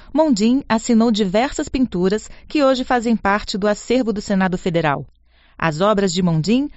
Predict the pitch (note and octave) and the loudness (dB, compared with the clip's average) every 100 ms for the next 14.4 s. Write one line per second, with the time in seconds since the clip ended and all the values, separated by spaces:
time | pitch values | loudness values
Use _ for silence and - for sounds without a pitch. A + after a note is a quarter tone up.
0 | - - F3+ G3+ G#3 G3+ F3 F3+ G3 A#3+ | -8 -4 -2 0 0 -2 0 0 2 2
1 | C4 C4 A#3 F#3+ - E3+ F3+ G#3+ A#3 - | 0 -2 -2 -4 -2 0 0 0 -4 -8
2 | - B3 D4+ C4 C4 C4 - B3 B3 A3 | -2 0 0 0 0 -2 -2 0 0 0
3 | G#3 B3+ B3+ G#3+ G3+ A3 A3+ A3+ G#3 A3+ | -2 -2 -2 -2 -2 2 2 0 0 0
4 | G#3+ A#3 G3+ G3 G3 G3 - G#3+ B3 - | 0 0 2 0 -2 -6 -10 -4 -4 0
5 | G#3 F#3 F3 D#3+ G3 A3 G#3+ G#3+ G#3+ - | -2 0 -2 0 0 0 -2 -6 -8 -8
6 | F3+ F3+ F3 - A3+ A3+ - G3 E3+ F3+ | -4 -2 -2 0 0 0 -2 -2 0 0
7 | F#3 F#3 F3+ F3 - G3+ G#3 F3 C3+ C3 | 0 -2 -4 -8 -2 0 2 2 0 -4
8 | - - - _ _ _ - E3+ - G3+ | -14 -18 -20 _ _ _ -6 -6 0 0
9 | G3+ F#3 F#3 F#3 G#3 F#3+ G3+ B3 G#3+ G#3+ | 2 0 0 0 0 2 0 0 -2 -2
10 | F3+ D#3 - D#3+ - G#3+ B3 B3+ A#3+ A3+ | -2 -2 -2 -6 -2 0 2 0 0 -2
11 | A3+ G3+ G#3 G#3+ A#3+ - - - E4 G3+ | 0 2 2 0 -4 -6 -10 -2 0 2
12 | F3 G3 G3+ G3+ G#3 F#3 F#3 G#3+ - - | 2 2 0 0 0 0 2 0 -2 -10
13 | C3 - C#3 - - _ _ _ - B3+ | -10 -10 -14 -16 -20 _ _ _ -2 -2
14 | - D#4 E4 D#4 | 0 0 2 -2